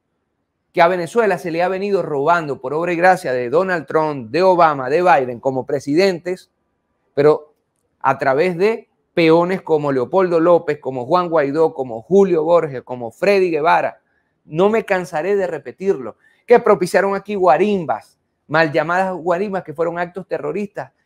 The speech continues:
donde sometieron a chavistas, independientes y opositores du-, durante meses,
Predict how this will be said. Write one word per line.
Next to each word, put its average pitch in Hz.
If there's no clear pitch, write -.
donde 131
sometieron 151
a 175
chavistas, 180
independientes 165
y 156
opositores 151
du-, 147
durante 135
meses, 165